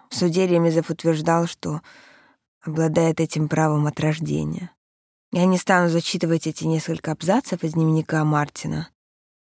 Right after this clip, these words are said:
Логика довольно проста. Волки — санитары леса. Человеческой популяции, у которой гораздо больше общего с животными, чем принято думать, тоже нужны санитары, чтобы избежать вырождения,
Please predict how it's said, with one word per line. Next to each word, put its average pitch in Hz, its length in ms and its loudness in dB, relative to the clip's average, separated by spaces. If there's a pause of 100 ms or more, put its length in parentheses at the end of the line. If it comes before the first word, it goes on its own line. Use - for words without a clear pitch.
(340)
Логика 160 440 0
довольно 143 400 2
проста. - 580 -6 (640)
Волки — 147 640 -2 (100)
санитары 160 560 0
леса. 135 480 -2 (800)
Человеческой 175 640 0
популяции, 170 840 0 (160)
у 165 100 -8
которой 170 360 0
гораздо 165 400 2
больше 165 420 0
общего 160 440 -2
с - 20 -2
животными, 151 720 -4 (160)
чем 151 260 -2
принято 156 380 -2
думать, 190 480 0 (380)
тоже 226 240 4
нужны 190 320 2
санитары, 175 640 -2 (340)
чтобы 160 380 0
избежать 160 500 -2
вырождения, 165 800 -2